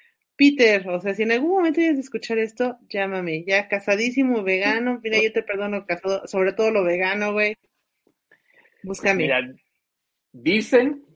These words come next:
Speaker 2: dicen que los enanos por lo regular están pitudos.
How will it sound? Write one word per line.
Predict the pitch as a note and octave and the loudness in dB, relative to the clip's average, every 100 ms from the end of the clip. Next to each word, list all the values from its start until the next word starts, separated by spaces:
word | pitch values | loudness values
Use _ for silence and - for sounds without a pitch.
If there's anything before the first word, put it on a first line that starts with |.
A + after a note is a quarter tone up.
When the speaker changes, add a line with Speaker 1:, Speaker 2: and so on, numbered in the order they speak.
| _ _ _ _ _ _ | _ _ _ _ _ _
Speaker 2:
dicen | A2+ B2 - - C3 C#3 C#3 _ _ _ - - _ _ | -8 -6 -8 -8 -8 -10 -18 _ _ _ -20 -20 _ _
que | B2 | -4
los | A#2+ A2+ - | -4 -4 -4
enanos | B2 C#3+ D#3+ D3+ | 2 2 2 0
por | C#3 A#2 | -2 -2
lo | A#2 | -4
regular | A2 G#2+ B2 F#3+ C#4+ - - _ _ _ - | -8 -10 2 6 6 4 -4 _ _ _ -20
están | - A#2+ - | -6 -6 -6
pitudos. | B2+ - G#2 - | -12 -16 -18 -20